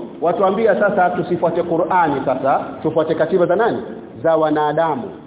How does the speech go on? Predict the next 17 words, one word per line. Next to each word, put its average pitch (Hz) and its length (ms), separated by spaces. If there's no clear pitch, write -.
Mtume 262 380
sallallahu 240 540
alaihi 220 300
wasallam 254 340
akaelezea 214 800
hali 196 280
hii 196 260
na 277 200
akatupa 214 460
hukumu 240 360
ya 214 100
kisheria 220 540
tunapopambana 202 680
na 196 120
viongozi 165 380
kama 147 200
hawa. 104 300